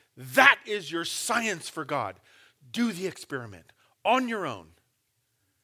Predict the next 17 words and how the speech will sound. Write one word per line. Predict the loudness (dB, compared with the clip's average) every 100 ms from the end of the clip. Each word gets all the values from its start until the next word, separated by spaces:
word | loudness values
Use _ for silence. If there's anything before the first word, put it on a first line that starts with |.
| _ _
Ask | 4 4 4
him | -2 0
all | -2
the | -2
questions. | -2 -2 -6 -14 -14 -20 _ -20 -20 -8
He'll | -4 -4
get | -2 -2
'em | -2 -6
all | -4 -2 -2
right. | -4 -8 -10 -14 -18 _ _ _ _ _ _ _ _ _ _ _ _ _ _ _ _ _ _ _
And | -14 -12
you | -12
know | -12 -12
what? | -14 -16 _ _ _ _ -8
I | -6
have | -6 -12
found | -12 -12 -12 -16